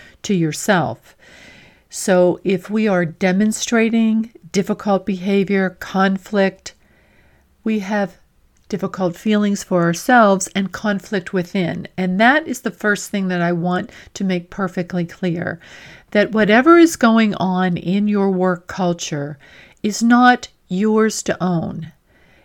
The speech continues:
It is born and bred of the people who are delivering the toxicity. Don't own that as there is something wrong with you. There is nothing wrong with you.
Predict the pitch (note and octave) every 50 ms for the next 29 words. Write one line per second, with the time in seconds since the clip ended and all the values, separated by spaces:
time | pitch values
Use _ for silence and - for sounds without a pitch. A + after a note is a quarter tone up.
0 | _ _ _ _ - B3+ C#4+ C#4+ D4 D4 C4+ - - - _ _ _ _ _ _
1 | _ _ F#3 E3+ F#3 A#3 A#3 C4 C#4+ D#4 D#4+ D#4 D#4 D#4 D#4+ D#4 - _ _ _
2 | _ _ _ _ _ A3+ A#3+ A3 G3+ F#3 - G#3+ G#3+ G3+ F#3 F3+ F3 F3 E3+ -
3 | - - G3+ F#3 G3+ G#3 A#3 - - - - C4 C4 C4 - - C4 B3+ A#3+ -
4 | - A#3+ A#3 - - F#3 G3+ G3+ F3+ E3+ A3 G#3+ G3 G3 G#3 A3+ A3+ A3+ A3 A3+
5 | G#3 G3+ F#3+ F#3 F#3+ F#3 F#3+ F#3 - - G3 F#3 F3+ - - - A#3+ A3 - -
6 | - F#3 F3+ C#3 C3+ A2 B2 G3 - _ - _ _ _ _ _ _ _ _ -
7 | - - - - - - - - - _ _ _ _ _ _ _ _ - A#3+ B3
8 | C4 D4 C#4+ - - _ _ _ - A#3+ A#3+ B3 B3 B3 A#3+ A#3 - - F3+ G3
9 | G3+ G3+ F3+ F3+ F3+ F3+ F3+ - - F#3 F#3+ F3+ F3+ - - G#3+ G3+ G3 G3 F#3
10 | F3+ - - - - G#3+ G3+ F#3+ - - G#3 F#3+ F#3+ F3+ F3+ - D#3+ F#3+ F#3 F3+
11 | F3 F3 F3 E3+ E3+ E3 - - C4+ D#4+ D#4 G3+ E3 A2+ - - - - - -
12 | _ - F3+ B3 C#4 C#4 G#3+ F#3+ G#3 G3 G3 G3+ A3+ B3+ B3+ - - F#3+ E3 D#3+
13 | D3+ A2+ A2+ - - F3+ F#3 F3+ E3+ F3+ F#3 E3+ E3 - - E3 D3 C#3 -